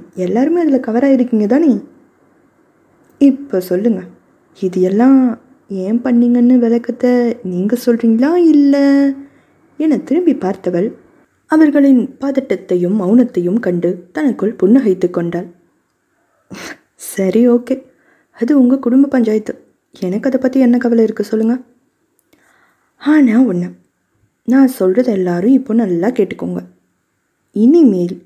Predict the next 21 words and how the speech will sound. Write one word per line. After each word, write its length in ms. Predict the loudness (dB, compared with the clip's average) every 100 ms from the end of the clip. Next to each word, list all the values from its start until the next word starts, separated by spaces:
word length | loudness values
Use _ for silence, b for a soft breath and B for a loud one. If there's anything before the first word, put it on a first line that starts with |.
| _
இந்த 240 | -2 0 0
வீட்ல 380 | -2 -4 -6 -8 -8 -12 _
இங்க 260 | 0 0 0 -4 -8 -6 -2
எல்லாமே 680 | 0 0 0 -2 -4 -4 -6 -10 _ -10
நான் 260 | -6 -6 -8
சொல்றது 440 | -8 -6 -2 -2
தான். 220 | -4 -6 -8 _ _ _ _ _ _ _ _ _ _ _ _ _ -2
கரெக்டா 340 | 0 0 0
நான் 200 | 2 2
சொல்றது 280 | 0 0 0
கேட்டு 300 | 0 0 0 2
ஒழுங்கா 320 | 2 2 0 0
நடந்துக்கிட்டா 560 | -2 -2 -4 -4 -2 0 0 -2 -6 -10
உங்க 220 | -2 0
எல்லாருக்கும் 460 | 0 -2 -2 -2 0
நல்லது, 280 | 0 -2 -6 _ _ _ _ _ _ _
இல்லாட்டி 420 | -4 -2 0 2 0 0 -8 -16 _ _ _ -2
விளைவுகள் 580 | 2 2 2 0 0 -2
ரொம்பவே 540 | -4 -6 -4 -4 -2 0
மோசமா 420 | 2 0 2 2
இருக்கும்." 320 | 2 0 -4